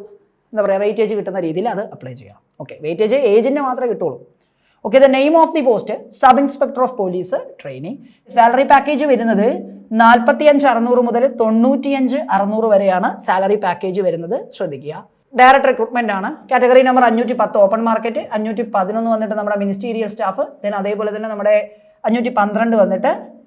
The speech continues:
ഗ്രാജുവേറ്റ് പോലീസ് കോൺസ്റ്റബിൾ ആണ്. മിനിസ്റ്റീരിയൽ സ്റ്റാഫും അതുപോലെ ഗ്രാജുവേറ്റ് പോലീസ് കോൺസ്റ്റബിളും ആണ്. ഓക്കെ, now നമ്മുടെ ഓപ്പൺ മാർക്കറ്റിന്റെ ഏജ് ലിമിറ്റ് എന്ന് പറയുന്നത് ഇരുപത് മുതൽ മുപ്പത്തിയൊന്ന് വയസ്സാണ്. ആയിരത്തി തൊള്ളായിരത്തി തൊണ്ണൂറ്റി മൂന്നിനും രണ്ടായിരത്തി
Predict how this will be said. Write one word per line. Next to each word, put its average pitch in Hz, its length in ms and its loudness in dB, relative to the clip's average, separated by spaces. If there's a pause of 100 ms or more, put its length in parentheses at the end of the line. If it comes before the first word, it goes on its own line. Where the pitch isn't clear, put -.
(120)
ഗ്രാജുവേറ്റ് 214 540 2
പോലീസ് 190 300 -6
കോൺസ്റ്റബിൾ 143 320 -12 (100)
ആണ്. 131 160 -18
മിനിസ്റ്റീരിയൽ 185 340 -10
സ്റ്റാഫും 190 280 -8
അതുപോലെ 175 220 -10
ഗ്രാജുവേറ്റ് 160 420 -10 (200)
പോലീസ് 147 260 -12
കോൺസ്റ്റബിളും 156 420 -4
ആണ്. - 80 -12 (720)
ഓക്കെ, 226 160 0 (440)
now 165 120 0 (420)
നമ്മുടെ 262 200 0 (200)
ഓപ്പൺ 269 200 6
മാർക്കറ്റിന്റെ 302 440 4 (100)
ഏജ് 247 280 4
ലിമിറ്റ് 254 240 0
എന്ന് 247 140 -4
പറയുന്നത് 190 340 0 (160)
ഇരുപത് 262 360 2
മുതൽ 220 180 0 (100)
മുപ്പത്തിയൊന്ന് 226 520 -6
വയസ്സാണ്. 151 400 -8 (240)
ആയിരത്തി 247 340 0
തൊള്ളായിരത്തി 226 420 2
തൊണ്ണൂറ്റി 202 380 -6
മൂന്നിനും 185 300 -8 (160)
രണ്ടായിരത്തി 220 540 0